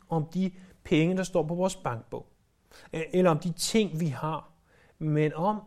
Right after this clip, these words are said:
at finde sin tilstrækkelighed i Herren. Herre, må du ikke hjælpe os til at være taknemmelige og give ud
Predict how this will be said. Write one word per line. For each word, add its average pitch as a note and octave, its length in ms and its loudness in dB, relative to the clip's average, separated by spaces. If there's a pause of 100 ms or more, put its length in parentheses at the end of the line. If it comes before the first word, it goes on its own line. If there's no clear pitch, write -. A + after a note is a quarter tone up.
at D#3 180 -6
finde G3 540 -4
sin D#3 280 -8
tilstrækkelighed E3 1200 -4 (760)
i E3+ 80 2
Herren. C#3+ 300 -2 (1900)
Herre, G#3+ 220 2
må A3 140 8
du C4 100 6
ikke C#4+ 220 4
hjælpe A3+ 400 6
os G#3 260 2
til G#3+ 440 2
at E3+ 120 0
være E3 140 6
taknemmelige D#3+ 1300 0 (2500)
og - 240 -6
give G#3 540 -4
ud G3+ 180 -4